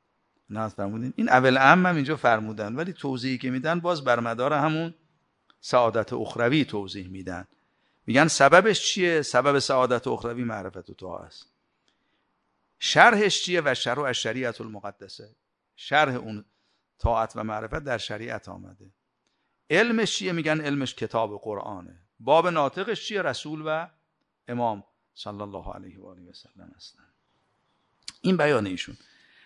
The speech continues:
عرض کردیم تخصیص روایت به سعادت اخروی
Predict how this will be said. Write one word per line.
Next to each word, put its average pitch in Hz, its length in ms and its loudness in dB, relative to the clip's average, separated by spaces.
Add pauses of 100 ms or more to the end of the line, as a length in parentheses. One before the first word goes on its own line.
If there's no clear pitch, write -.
(140)
عرض 233 180 -2
کردیم 196 400 -2
تخصیص - 840 -6
روایت 170 760 -2
به 143 80 -6
سعادت 123 540 -2
اخروی 107 680 -8